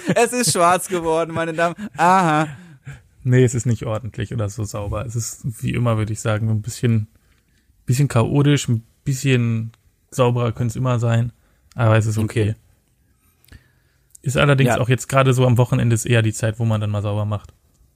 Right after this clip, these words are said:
Speaker 2: Zumindest in
Speaker 1: Ja.
Speaker 2: meiner Erfahrung.
Speaker 1: Kann ich nachvollziehen. Wir haben ja in der W G eine Putzfrau. So, nächstes. Kultur,
Speaker 2: Mhm.
Speaker 1: meine Damen und Herren. Kultur. Ähm, du hast ja jetzt viel Zeit und, äh,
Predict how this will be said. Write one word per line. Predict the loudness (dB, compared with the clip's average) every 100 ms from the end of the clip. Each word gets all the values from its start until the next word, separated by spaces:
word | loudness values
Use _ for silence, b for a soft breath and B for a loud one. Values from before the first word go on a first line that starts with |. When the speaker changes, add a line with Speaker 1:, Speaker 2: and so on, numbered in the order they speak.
| _ _ _ _ _ _
Speaker 2:
Zumindest | -6 0 0 2
in |
Speaker 1:
Ja. | 0
Speaker 2:
meiner | 0
Erfahrung. | -2 -4 -4 -4 -8 -14 _ b b b -4
Speaker 1:
Kann | 0
ich | 2
nachvollziehen. | 2 2 -2 2 2 4
Wir | 2
haben | 2 2
ja | 2 0
in | 0 -2
der | -2
W | -4
G | -6 -8 -6
eine | -4 -6
Putzfrau. | -6 -12 -12 -14 -14 -14 B B
So, | 2 2 2 b -6
nächstes. | 0 2 0 0 0 0 0 -4 -6 -4
Kultur, | -2 -2 2 4 6 4
Speaker 2:
Mhm. | 2
Speaker 1:
meine | 0 0
Damen | 0 -2 -6 -6
und | -6 -4
Herren. | -2 -2 -6 -12 B -2
Kultur. | 0 2 2 0 B -14 B -4
Ähm, | -2 0 -2 -6 0
du | 2
hast | 4
ja | 2
jetzt | 2
viel | 0
Zeit | 0 2 2 4
und, | 2 2 -4
äh, | -6